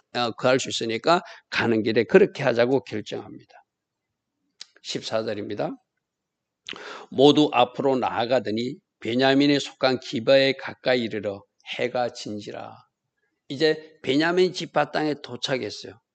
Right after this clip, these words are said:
근데 불행하게도 이 베냐민 지파 땅에서 하나님의 사람들, 이스라엘 족속 중에 한 지파인 이 베냐민 지파들의 그 불량배들이 나중에 이 레인과 그 첩이 사는,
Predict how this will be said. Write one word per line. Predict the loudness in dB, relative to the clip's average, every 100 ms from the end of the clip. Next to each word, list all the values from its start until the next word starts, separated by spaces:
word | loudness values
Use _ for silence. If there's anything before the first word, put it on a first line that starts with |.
| _
근데 | -6 -6 -6
불행하게도 | 2 4 6 4 -2 -4 -4 -6 _
이 | -4 -4 -4
베냐민 | -6 -2 0 0 -2
지파 | -6 -6 -6 -4
땅에서 | -8 -10 -10 -10 -12 -12 _ _ -14 -12 -8
하나님의 | -4 2 4 6 6 6
사람들, | 4 2 2 2 2 -2 -4
이스라엘 | -2 4 6 8 6
족속 | 2 -6 -6
중에 | -2 -2
한 | -2 -4 -4
지파인 | -4 -4 -2 -2
이 | -4
베냐민 | -6 -6 -4 -2 -2 -2
지파들의 | -6 -8 -8 -6 -8 -6
그 | -8 -10
불량배들이 | -2 0 4 4 4 0 0 0 0 -2 -10 _ _ _ -4
나중에 | -2 0 2 2 2 -4 _ _ _ _
이 | 2 4 4 0 -10 _ _ _ -2
레인과 | 4 6 6 4 4 4 2
그 | -4 -2
첩이 | -4 2 2 2 -4 -6
사는, | -12 -6 -4